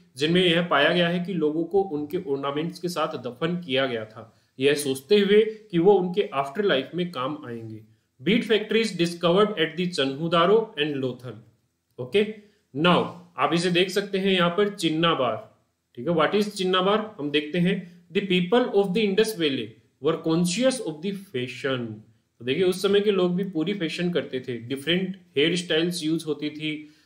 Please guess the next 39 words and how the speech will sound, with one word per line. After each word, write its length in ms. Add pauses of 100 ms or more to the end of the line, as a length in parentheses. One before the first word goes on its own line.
(180)
अलग 200
अलग 220
तरह 140
की 100
beard 500 (280)
use 280
की 80
जाती 280
थी। 140 (160)
चिन्ना 340
बार 440 (180)
ये 120
जो 80
material 520
है 500
इसे 180
cosmetic 840
के 80
रूप 260
में, 180
face 460
paint, 300
lipstick, 840 (280)
eyeliner, 800
इन 100
सब 220
के 60
रूप 240
में 80
यूज़ 320
किया 200
जाता 260
था। 140
उस 160
समय 200
के 120
लोग 260
भी 80
makeup 460